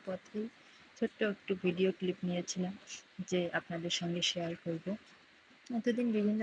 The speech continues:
কারণে শেয়ার করা হয়নি, পরবর্তীতে ভাবলাম যে আজকে শেয়ার করে দিই। তো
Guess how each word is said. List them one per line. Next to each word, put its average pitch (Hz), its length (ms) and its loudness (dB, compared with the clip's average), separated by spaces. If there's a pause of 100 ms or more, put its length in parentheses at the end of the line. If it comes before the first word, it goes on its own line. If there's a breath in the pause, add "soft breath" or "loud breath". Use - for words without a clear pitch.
(100)
কারণে 208 320 0
শেয়ার 190 200 -2 (100)
করা 190 200 -4
হয়নি, 180 360 -4 (800 loud breath)
পরবর্তীতে 202 640 2
ভাবলাম 180 520 -4
যে 185 200 -2
আজকে 170 280 -6 (100)
শেয়ার 170 220 -6 (120)
করে 175 200 -6 (160)
দিই। 170 160 -4 (640)
তো - 80 -4